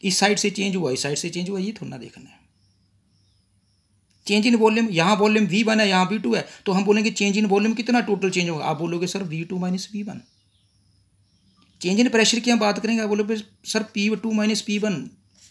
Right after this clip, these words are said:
change in pressure, change in volume, ये सारी की सारी चीज़ें स्टेट फंक्शन हैं। अब आप सोचोगे कि ये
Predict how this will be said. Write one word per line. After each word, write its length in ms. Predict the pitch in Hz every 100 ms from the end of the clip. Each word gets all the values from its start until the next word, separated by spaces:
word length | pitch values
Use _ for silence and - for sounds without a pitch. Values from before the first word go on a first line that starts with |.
| -
change 200 | 208 240
in 100 | 233
pressure, 340 | - 180 185
change 260 | - 175 208
in 120 | 214
volume, 320 | 175 160 - - _ _ _ _ _ _ _ _
ये 100 | 165
सारी 300 | - 170 185
की 80 | 170
सारी 200 | 160 151
चीज़ें 240 | 147 127 170
स्टेट 300 | - 120 -
फंक्शन 360 | - - -
हैं। 220 | - - - _ _ _ _ _ _ _ _ _ _ _ _ _ _ _ _ _ _ _ _ _ _ _
अब 100 | 131
आप 120 | 165
सोचोगे 460 | - 214 208 156 151
कि 340 | 156 _ - 175
ये 160 | 165